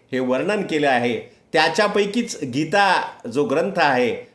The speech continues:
आणि या गीतेचाच भावार्थ ज्ञानेश्वरीमध्ये सांगितलेला आहे.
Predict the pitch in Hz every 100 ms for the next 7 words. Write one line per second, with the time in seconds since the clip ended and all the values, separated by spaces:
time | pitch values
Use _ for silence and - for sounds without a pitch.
0 | - 135 135 123 110 123 175 170 185 196
1 | - - 104 117 190 226 - 117 - -
2 | _ 101 110 135 147 123 135 123 117 107
3 | 113 107 107 - 101 95 90